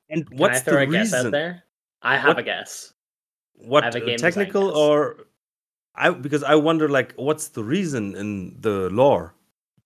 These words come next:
Speaker 2: I think it's technical. I don't think it's lore. I think that the designers were trying to program a long route that changed on each difficulty, and they needed to debug that route. And how do you debug it? You put lights on to tell you when they're traveling the route that you expect them to.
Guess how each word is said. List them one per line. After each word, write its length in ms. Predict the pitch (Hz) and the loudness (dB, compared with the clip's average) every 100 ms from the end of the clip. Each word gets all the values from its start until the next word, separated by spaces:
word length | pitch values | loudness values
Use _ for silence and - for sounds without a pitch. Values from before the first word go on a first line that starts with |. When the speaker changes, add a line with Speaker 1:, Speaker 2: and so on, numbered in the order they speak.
| _ _ _ | _ _ _
Speaker 2:
I 140 | 147 | 0
think 220 | 170 196 180 | 2 0 -2
it's 120 | - | -6
technical. 600 | 147 139 123 113 78 - - | -6 -4 -8 -8 -12 -12 -8
I 100 | 123 | -4
don't 180 | 139 | -4
think 160 | 127 131 | -4 -8
it's 180 | 117 - | -10 -10
lore. 340 | 104 95 - _ _ _ - | -14 -14 -16 _ _ _ -6
I 140 | 131 | -6
think 280 | - 170 160 | -6 -10 -8
that 140 | 156 | -8
the 80 | 139 | -6
designers 600 | 123 127 120 120 123 127 | -6 -6 -6 -4 -4 -6
were 80 | 127 | -8
trying 240 | 113 117 113 | -8 -8 -8
to 60 | |
program 520 | - 131 123 120 117 | -8 -6 -4 -4 -6
a 40 | 110 | -6
long 360 | 104 117 151 | -6 -6 -8
route 320 | 131 127 117 - | -8 -8 -8 -12
that 200 | 117 - | -12 -12
changed 380 | - 113 110 110 | -12 -12 -12 -12
on 120 | 92 98 | -12 -12
each 200 | 107 - | -14 -12
difficulty, 800 | 113 - - 98 - 95 95 - _ _ _ _ | -14 -12 -12 -12 -12 -14 -14 -18 _ _ _ _
and 160 | 104 107 | -12 -6
they 140 | 135 | -4
needed 340 | 147 135 127 | -4 -4 -6
to 80 | 127 | -8
debug 680 | 107 - 127 127 117 120 - | -16 -12 -10 -6 -6 -6 -8
that 300 | 110 107 - | -8 -6 -8
route. 320 | 107 98 - _ _ _ _ _ _ | -12 -12 -14 _ _ _ _ _ _
And 100 | 107 | -18
how 180 | 107 110 | -10 -8
do 60 | 110 | -8
you 120 | 117 | -10
debug 360 | 123 117 131 185 | -10 -6 -4 -4
it? 240 | 240 - _ _ _ _ | -8 -12 _ _ _ _
You 140 | 117 120 | -14 -10
put 220 | 165 131 | -8 -6
lights 340 | 170 220 - | -6 -6 -8
on 280 | 120 98 95 | -10 -10 -14
to 100 | 131 | -16
tell 260 | 120 120 113 | -12 -10 -8
you 220 | 120 127 | -6 -8
when 340 | 120 101 101 113 | -8 -8 -10 -12
they're 180 | 113 113 | -12 -10
traveling 520 | - 104 113 117 127 | -8 -8 -8 -8 -8
the 100 | 120 | -8
route 220 | 120 131 | -8 -8
that 100 | 135 | -8
you 120 | 139 | -8
expect 360 | 147 - 180 175 | -10 -10 -14 -12
them 160 | 107 98 | -14 -14
to. 300 | - 55 | -16 -16